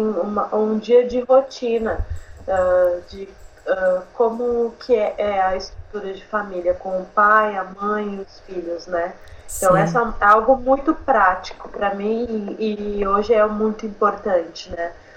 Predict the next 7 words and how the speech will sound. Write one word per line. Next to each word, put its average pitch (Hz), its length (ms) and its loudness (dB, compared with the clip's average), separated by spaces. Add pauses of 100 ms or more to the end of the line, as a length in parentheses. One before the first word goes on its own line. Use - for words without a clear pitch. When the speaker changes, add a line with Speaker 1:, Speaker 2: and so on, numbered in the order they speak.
(580)
Speaker 1:
Porque 202 680 2 (420)
a 190 100 -4
gente, 220 360 0
eu 226 160 6
sinto 269 320 -4
essa 269 300 4
dificuldade 196 1120 -2